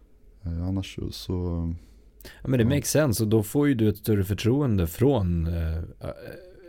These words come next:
Speaker 2: artisterna, lablarna till exempel, att så här, men det här, det här kan de.
Speaker 1: Jag, jag tror det. Jag tror det, i alla fall så som är, är min idé, att, att jag
Speaker 2: Ja.
Speaker 1: vill att det ska kännas så.
Speaker 2: Mm.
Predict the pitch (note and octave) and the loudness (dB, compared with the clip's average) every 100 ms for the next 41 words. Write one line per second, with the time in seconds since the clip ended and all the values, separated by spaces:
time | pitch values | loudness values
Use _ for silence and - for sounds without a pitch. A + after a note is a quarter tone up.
0 | - - - - A2 G#2+ - - F#2+ F2+ | -20 -20 -20 -12 -4 -2 -2 -2 -2 0
1 | F2 F#2 F#2 F2 F2 F2 E2 E2+ - E2 | -2 -2 -2 -2 -4 -4 -6 -8 -6 -6
2 | E2 E2+ E2+ - - - - - F#2+ F#2 | -6 -6 -8 -10 -14 -12 -10 -8 -6 -4
3 | G2 A#2+ A2 F#2 G2+ - - - G2 - | -2 0 0 -2 -6 -16 -10 -4 -2 4
4 | C#3+ G2 C#2 - _ - - - A2+ - | 4 2 -4 -12 _ -20 -20 0 0 4
5 | A#2 - D#3 F#2+ G2 G#2+ A2 B2 A#2 A#2 | 2 6 6 6 4 0 4 6 6 6
6 | B2 A2+ C3 - G2+ G2+ F2 E2+ F2+ F2 | 6 6 2 0 2 4 4 2 2 2
7 | E2 E2+ A2 F2+ - - - - F2 G#2 | 4 4 2 -2 -6 -8 -6 2 4 4
8 | G2+ - - - G2 G2+ - - - - | 2 0 -6 -2 0 0 -2 -6 -6 -8
9 | G#2 | -4